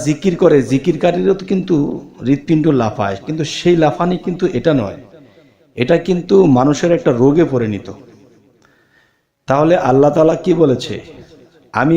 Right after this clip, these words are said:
এই কোরআনটা দিয়েছি আমার দোস্তের কাছে, আমার মোহাম্মদের কাছে, তাহলে এই কোরআনের আইন অনুসারে বুঝে শুনে যদি কেউ চলে, ইনশাল্লাহ সে সুস্থ থাকিবে। তবে আজকের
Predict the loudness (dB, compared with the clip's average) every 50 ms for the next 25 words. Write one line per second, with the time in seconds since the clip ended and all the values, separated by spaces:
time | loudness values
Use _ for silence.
0 | 4 4 4 4 2 0 -2 -2 0 2 2 2 2 2 0 0 2 2 2 2
1 | 2 2 0 0 0 0 0 0 -2 -2 -4 -6 -6 -6 -6 -6 -6 -6 -6 -8
2 | -8 -8 -6 -6 -6 -6 -4 -6 -6 -6 -6 -8 -8 -4 -4 -2 -2 -2 -4 -6
3 | -10 -12 -10 -10 -8 -8 -10 -10 -10 -14 -14 -16 -20 -20 -20 -20 -20 -20 -20 _
4 | _ -20 -20 -20 _ _ _ _ _ _ _ _ -2 0 2 2 2 2 2 2
5 | 2 2 2 2 2 2 2 2 4 4 4 2 2 0 -2 -2 0 0 2 2
6 | 2 2 2 2 2 0 0 0 0 0 0 0 0 -2 -4 -6 -2 -2 0 0
7 | 0 -2 -2 -2 -2 -2 -2 -2 -4 -4 -4 -6 -4 -4 -4 -4 -4 -6 -4 -4
8 | -2 -2 -2 -2 -2 -4 -4 -4 -4 -4 -4 -6 -4 -4 -4 -6 -8 -6 -8 -6
9 | -6 -6 -8 -10 -10 -8 -10 -10 -8 -8 -8 -8 -8 -8 -8 -10 -12 -16 -20 -20
10 | _ _ _ _ _ _ _ _ _ _ _ _ _ _ _ _ _ _ _ _
11 | _ _ 0 2 4 4 4 4 2 0 -2 -2 0 0 2